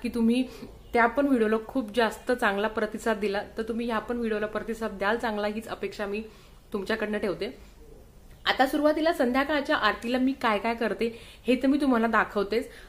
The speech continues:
अं, पण त्याच्या पण पहिले ना, माझं काही पण हो, म्हणजे कधी जर मला सं-, संध्याकाळी बाहेर जायचं असेल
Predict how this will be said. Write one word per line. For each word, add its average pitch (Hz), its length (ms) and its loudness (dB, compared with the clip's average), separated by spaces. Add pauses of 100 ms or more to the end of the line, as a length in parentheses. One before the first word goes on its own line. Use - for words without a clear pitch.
अं, 202 640 2
पण 262 300 0
त्याच्या 247 260 0
पण 262 180 0
पहिले 240 360 2
ना, 226 160 0 (220)
माझं 214 320 2
काही 277 320 4
पण 349 160 4
हो, 262 280 0 (380)
म्हणजे 226 280 0
कधी 233 180 0
जर 262 120 2
मला 254 200 2
सं-, 247 320 -2
संध्याकाळी 220 420 0
बाहेर 214 360 2
जायचं 214 380 0
असेल 214 280 0